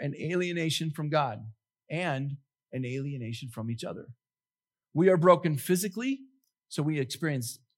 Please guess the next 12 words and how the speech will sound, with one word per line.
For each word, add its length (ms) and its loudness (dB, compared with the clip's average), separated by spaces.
um, 540 -6
pain 380 0
and 180 -4
toil, 460 0
physical 300 -2
defect, 720 -4
physical 320 0
deterioration, 1120 2
and 160 -2
ultimately 460 -2
what? 340 -8
Death. 580 -8